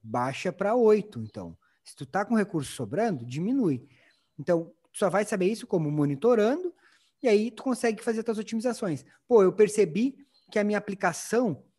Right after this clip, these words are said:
é, da, da meia-noite às seis da manhã, ela cai pela metade o número de usuários usando. Então, eu posso, talvez, nesse período,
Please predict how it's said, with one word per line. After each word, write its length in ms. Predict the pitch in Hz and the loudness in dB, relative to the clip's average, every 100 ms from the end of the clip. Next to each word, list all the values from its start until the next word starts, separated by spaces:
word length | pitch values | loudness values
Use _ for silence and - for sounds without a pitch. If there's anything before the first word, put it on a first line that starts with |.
| _ _ | _ _
é, 680 | 135 147 147 147 143 131 120 _ - | -6 -2 0 0 -2 -4 -10 _ -6
da, 560 | 160 156 147 143 127 - _ | -2 0 0 -4 -8 -18 _
da 280 | - 135 165 | -14 -6 -4
meia-noite 840 | 220 233 196 196 160 - - - _ _ _ - | -2 2 6 6 6 0 -14 -18 _ _ _ -16
às 140 | 139 | -12
seis 240 | - 196 151 | -2 -2 0
da 100 | 151 | -2
manhã, 440 | 131 151 240 156 - _ _ _ _ | -2 -2 0 -2 -6 _ _ _ _
ela 180 | 175 202 | -2 -2
cai 280 | 202 226 233 | -2 0 0
pela 180 | 254 254 | 2 2
metade 560 | 277 277 240 262 185 | 0 -2 -2 0 0
o 40 | 175 | -2
número 280 | 175 170 | 0 -2
de 200 | 151 151 | -2 -2
usuários 500 | 160 143 156 151 151 | -2 -2 -2 -2 -2
usando. 520 | 151 135 156 131 98 - _ _ _ _ | -6 0 2 0 -4 -14 _ _ _ _
Então, 360 | 208 - 240 269 | -14 0 2 2
eu 100 | 233 | -2
posso, 400 | 233 165 160 - | -2 -2 -2 -4
talvez, 300 | 196 165 170 | -4 -4 -6
nesse 200 | 180 - | -6 -8
período, 600 | - 156 143 262 262 127 | -4 -4 -2 -4 -4 -8